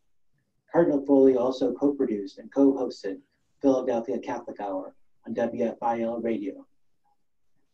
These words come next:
He also served as president of the Pontifical Council for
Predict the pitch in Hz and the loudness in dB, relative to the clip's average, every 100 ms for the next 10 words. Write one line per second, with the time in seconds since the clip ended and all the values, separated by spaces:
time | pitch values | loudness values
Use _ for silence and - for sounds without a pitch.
0 | _ _ 160 160 165 135 127 117 113 - | _ _ 2 2 2 2 2 2 -2 0
1 | 139 - 101 98 104 104 - 117 113 135 | 2 2 -2 -8 -10 -8 -8 -10 -6 -6
2 | 135 135 - 113 110 135 - | -6 -14 -12 -12 -12 -16 -20